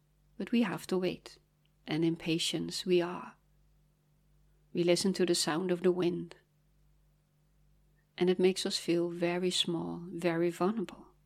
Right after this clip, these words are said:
And in a way, it also makes us feel alive. And there at that moment,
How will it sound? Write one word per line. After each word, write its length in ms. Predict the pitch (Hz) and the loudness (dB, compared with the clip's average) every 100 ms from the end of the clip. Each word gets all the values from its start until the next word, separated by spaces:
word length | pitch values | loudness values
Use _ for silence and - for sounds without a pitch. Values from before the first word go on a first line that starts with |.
| _ _ _ _ _ _ _ 175 | _ _ _ _ _ _ _ 4
And 120 | 180 | 4
in 120 | 165 | 6
a 40 | |
way, 200 | 165 170 | 4 2
it 100 | 170 | 2
also 240 | 170 170 170 | 0 0 0
makes 340 | 165 165 - | -2 -4 -8
us 120 | 160 | -8
feel 200 | - 160 | -6 -6
alive. 600 | 160 160 - 196 - - _ _ _ _ _ _ _ _ _ _ _ _ _ _ _ _ | -6 -8 -10 -14 -20 -20 _ _ _ _ _ _ _ _ _ _ _ _ _ _ _ _
And 160 | 175 170 | -2 0
there 240 | 165 170 | 0 0
at 120 | 175 175 | -2 -2
that 140 | 175 | -2
moment, 600 | 175 175 170 160 - | 2 2 0 -6 -14